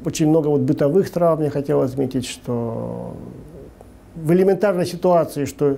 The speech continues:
люди завтракают на кухне, ребёнок тянет рукой, хватает там чайник или кастрюлю, пока там мама, папа отвернулись, и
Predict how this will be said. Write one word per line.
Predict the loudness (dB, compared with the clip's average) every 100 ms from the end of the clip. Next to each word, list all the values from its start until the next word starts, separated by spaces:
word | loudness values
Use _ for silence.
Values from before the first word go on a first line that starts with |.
| 0
люди | 0 2
завтракают | 2 2 -2 -2 0 0 -2
на | -10 -8 -6 -4
кухне, | -2 -2 0 -2 -2 -8 -20 -20 -20 -20 -20 -20 -6
ребёнок | 0 2 2 2
тянет | 2 2 2
рукой, | -2 2 2
хватает | 2 -2 0 2 2
там | -2 -4
чайник | 0 2 2 0
или | -2
кастрюлю, | -2 -4 0 2 2
пока | 2 -2 -2
там | -2 -2 -6 -14 -14 -2
мама, | 0 0
папа | 0 -2 0
отвернулись, | -2 0 0 2 0 -2 -6
и | -10